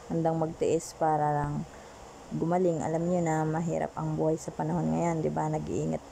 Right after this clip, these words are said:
pa rin tayo. So, ayun na nga. Talagang basang-basa yung sando ko.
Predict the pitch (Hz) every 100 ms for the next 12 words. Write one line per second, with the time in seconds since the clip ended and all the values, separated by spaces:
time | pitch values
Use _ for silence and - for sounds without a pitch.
0 | 156 151 151 147 123 78 143 - - -
1 | - - - - - - - 214 254 320
2 | 254 180 - - - - - - - -
3 | - 185 180 185 185 185 185 185 190 -
4 | - - - - - - - - - -
5 | - 170 190 185 185 190 170 175 175 175
6 | 185 - 185 170 165 - 165